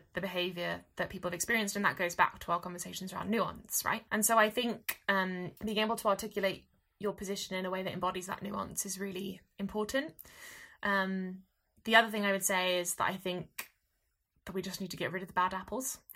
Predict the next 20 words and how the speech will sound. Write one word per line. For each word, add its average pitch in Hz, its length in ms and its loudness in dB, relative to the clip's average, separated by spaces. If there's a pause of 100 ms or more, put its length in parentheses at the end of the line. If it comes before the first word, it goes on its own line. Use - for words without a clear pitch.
(380)
Um, 185 260 2
there 196 180 8
are 190 100 10
perpetrators 190 640 2
and 196 80 0
there 185 100 4
are 180 80 2
people 175 580 -4
protecting - 440 -2
perpetrators 180 680 -4
out 180 260 2
there, 190 260 0 (420)
um, 180 480 -2 (120)
and 175 500 -4 (220)
I 185 100 10
think 190 160 -8
they 180 120 -2
need 180 200 -6
to 175 60 -4
go. 196 220 2